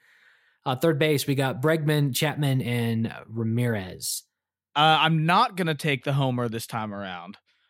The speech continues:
Speaker 2: Uh, I'm gonna go Alex Bregman on this one. Um, his defense at third has, has been good, uh, and it, it keeps getting better, in my opinion. Um, and that's part of the things that,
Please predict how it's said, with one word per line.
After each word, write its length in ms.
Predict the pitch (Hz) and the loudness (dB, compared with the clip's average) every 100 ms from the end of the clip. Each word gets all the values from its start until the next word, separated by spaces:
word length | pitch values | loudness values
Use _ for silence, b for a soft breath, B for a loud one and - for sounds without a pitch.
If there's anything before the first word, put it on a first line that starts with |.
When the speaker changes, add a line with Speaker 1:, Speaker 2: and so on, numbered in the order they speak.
| _ | _
Speaker 2:
Uh, 200 | 123 135 147 | 2 4 6
I'm 60 | |
gonna 120 | 214 | 4
go 100 | 202 202 | 4 6
Alex 280 | 185 185 | 6 4
Bregman 380 | 139 147 156 156 | 2 2 2 2
on 120 | 151 | 2
this 160 | 143 139 | 0 -2
one. 280 | 143 135 127 _ _ _ _ _ | 0 0 -2 _ _ _ _ _
Um, 440 | 123 123 120 117 117 | -4 -2 0 -2 -2
his 200 | 143 139 | -2 0
defense 460 | 147 143 143 139 | 0 2 0 -2
at 140 | 135 - | -4 -4
third 240 | 135 131 | -2 -2
has, 140 | 127 131 | -4 -6
has 140 | 143 120 | -8 -4
been 180 | 127 117 | -4 -4
good, 440 | 123 127 127 120 - _ _ _ - | -4 -2 -2 -4 -12 _ _ _ -14
uh, 260 | 113 110 - | -10 -8 -6
and 160 | 143 147 | -2 -2
it, 140 | 135 | -2
it 180 | 170 160 | 0 0
keeps 200 | - 180 | 0 -2
getting 240 | 190 165 127 | 0 0 0
better, 460 | 120 131 151 160 147 | 0 0 2 0 -2
in 100 | 143 | 0
my 160 | 143 | 0
opinion. 440 | 147 160 156 160 160 _ _ _ _ - | 0 -2 -2 -4 -6 _ _ _ _ -12
Um, 260 | 117 117 | -8 -6
and 100 | 123 | -4
that's 160 | 135 135 | -2 -4
part 220 | - 147 | 0 0
of 60 | 131 | 0
the 60 | |
things 240 | 123 131 127 | -4 -4 -2
that, 160 | 123 | -4